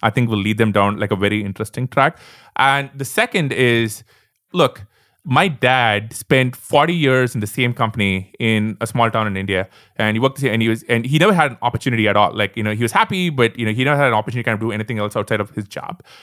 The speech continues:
And he passed away in, like, you know, in two thousand six. And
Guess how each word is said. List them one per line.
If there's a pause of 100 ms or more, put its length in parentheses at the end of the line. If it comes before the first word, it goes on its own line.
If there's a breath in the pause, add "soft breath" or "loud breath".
(140 loud breath)
And
he
passed
away
in,
like,
you
know,
in
two
thousand
six. (380 soft breath)
And